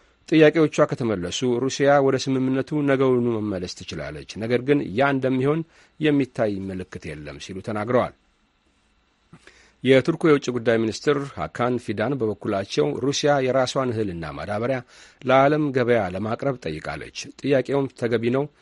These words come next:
ይህን ጥያቄ መመለስ አስፈላጊ መሆኑንም አምነንበታል ብለዋል። በቱርክ ረዳትነት ተመድ አዲስ ሐሳብ ይዞ መቅረቡንና ይህም እህል መልሶ ከዩክሬን ለዓለም ገበያ እንዲቀርብ ያስችላል የሚል እምነት እንዳላቸው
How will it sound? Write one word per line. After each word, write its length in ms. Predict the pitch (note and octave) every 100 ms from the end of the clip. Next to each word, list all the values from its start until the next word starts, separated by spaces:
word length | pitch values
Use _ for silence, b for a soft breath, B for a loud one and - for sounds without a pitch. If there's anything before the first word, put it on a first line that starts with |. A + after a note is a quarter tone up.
| b b
ይህን 280 | - - B2 B2
ጥያቄ 340 | A#2 A2 - G#2+
መመለስ 500 | A2 A2 A2+ C3+ - -
አስፈላጊ 480 | A#2 - C3+ A2+ A2
መሆኑንም 400 | G#2+ G#2 A2 B2+ B2+ _ -
አምነንበታል 840 | A#2+ A#2+ G#2+ F#2 D2+ D#2 D2+ C#2
ብለዋል። 360 | C#2 F#2 G2 D#2+ _ _ b b b -
በቱርክ 340 | A#2 F3+ E3+ D3
ረዳትነት 640 | C3+ C3 C3 A2 E2+ C#2 -
ተመድ 360 | - G#2+ B2 C3 C3+
አዲስ 320 | A#2 A#2 C3+
ሐሳብ 320 | B2 A2+ B2+
ይዞ 140 | G#2+ G#2+
መቅረቡንና 580 | F#2+ F#2 F#2 E2 D#2 G#2 B2 -
ይህም 280 | B2+ C#3 D3 C3+
እህል 200 | C3 C#3+
መልሶ 340 | C3 B2 B2 C#3 B2+
ከዩክሬን 440 | A#2+ A#2 C3+ C3 - B B B
ለዓለም 360 | B2 B2+ C3 A#2+
ገበያ 300 | A2 F#2+ F2
እንዲቀርብ 480 | E2 D#2+ G#2 B2+ C3
ያስችላል 500 | B2+ B2 - A2+ F2+
የሚል 240 | F2 F2 F#2+
እምነት 260 | F#2+ G2+ G#2
እንዳላቸው 580 | G2 A2 A#2+ A2+ C#3+